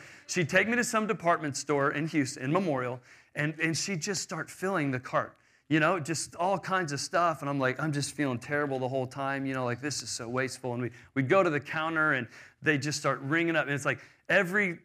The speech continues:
every item would just ring up, and just, I'm just watching the number climb, this, like,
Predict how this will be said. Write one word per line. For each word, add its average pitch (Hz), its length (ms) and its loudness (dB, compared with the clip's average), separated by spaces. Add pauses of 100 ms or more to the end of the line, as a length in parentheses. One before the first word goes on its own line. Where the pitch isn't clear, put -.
(260)
every 196 340 4
item 160 300 6
would 139 100 -2
just 139 200 -6
ring 160 280 2
up, 135 160 4
and 139 80 -2
just, 131 220 -6
I'm 139 80 -4
just 131 180 -8
watching 135 600 0 (260)
the 139 100 -2
number 139 540 2 (240)
climb, 147 420 2
this, 139 160 -2
like, 139 140 2